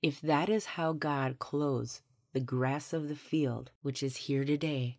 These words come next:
and tomorrow is thrown into the fire, how much more will he clothe you,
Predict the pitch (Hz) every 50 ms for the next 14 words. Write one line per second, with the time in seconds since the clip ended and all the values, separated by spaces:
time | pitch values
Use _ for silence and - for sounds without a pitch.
0 | _ _ - 139 131 123 - - 127 123 123 120 123 131 135 139 147 - - 131
1 | 120 - - - 131 127 131 131 135 139 139 139 139 - 147 135 139 131 - -
2 | 139 131 131 123 117 113 117 110 - _ - - _ _ - - - 156 170 175
3 | 190 196 190 - - - 170 170 160 147 139 131 127 131 123 - _ _ - 139
4 | 131 127 - - 143 131 - - - 135 127 123 123 - 123 131 131 123 117 117
5 | 113